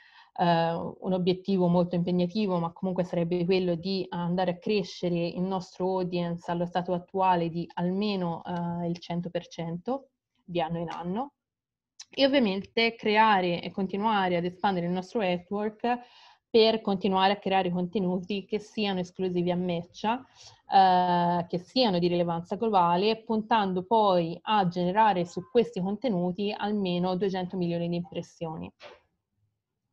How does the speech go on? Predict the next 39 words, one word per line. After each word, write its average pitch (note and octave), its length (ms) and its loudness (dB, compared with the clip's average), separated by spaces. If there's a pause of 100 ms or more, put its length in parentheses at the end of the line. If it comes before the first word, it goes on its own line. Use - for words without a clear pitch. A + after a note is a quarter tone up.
(800)
E - 140 4
poi B3 220 8
ovviamente G3+ 400 2
c'è F#3+ 100 -4
un G3 80 0
aspetto A3 400 0
per F#3 180 0
noi A3+ 220 2
molto F#3+ 260 0
importante, A3 680 0
che F#3 60 0
è F3+ 40 -4
quello F#3 220 0
di F3+ 100 0
andare G3 380 2
ad F#3+ 80 -2
aumentare F3 920 2
il F3 260 -4
senso F#3+ 320 -2
di E3+ 100 -4
sponsored F3 600 -4
belonging, E3+ 720 -2
quindi F3+ 600 -2
coinvolgere G3+ 840 0
in F3 460 -4
ruolo G#3+ 300 2
più F#3 140 -4
attivo G3+ 300 -2
e F#3 60 -2
proattivo, G#3 1000 -2
eh, F3+ 240 -4
coloro F#3+ 320 0
che E3+ 100 -4
decideranno F#3 600 -2
di F3 100 -4
supportarci, F3+ 1120 -4
eh, - 180 -12
nel E3+ 720 -4
duemilaventuno G#3+ 1040 -4